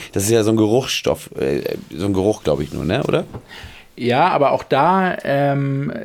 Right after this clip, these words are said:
Speaker 2: ist man sich natürlich auch nicht so wirklich sicher.
Speaker 1: Okay.
Speaker 2: Man weiß, dass da auch die Bakterienwelt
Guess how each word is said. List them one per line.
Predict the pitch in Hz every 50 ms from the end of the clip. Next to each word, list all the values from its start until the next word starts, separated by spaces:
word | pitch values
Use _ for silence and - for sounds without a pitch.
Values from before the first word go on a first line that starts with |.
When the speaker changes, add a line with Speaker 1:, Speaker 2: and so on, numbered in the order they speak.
| - -
Speaker 2:
ist | - - -
man | 147 135
sich | 135 139 131
natürlich | 139 135 - - - 143 143 131 - - -
auch | 123 123 -
nicht | 151 127 -
so | - 131 120
wirklich | 160 165 - 131 107 104
sicher. | 117 117 107 127 147 170 202 208 202 - - - -
Speaker 1:
Okay. | 90 85 101 104
Speaker 2:
Man | 135 135 131 123 120
weiß, | 131 120 117 131 147 160 160 151 - - -
dass | - 147 139 135 131 - - -
da | 139 127
auch | 123 120 120 - - -
die | - - 135
Bakterienwelt | 120 139 123 123 - - 151 160 147 131 120 113 110 107 101 110 107 104 95 - - -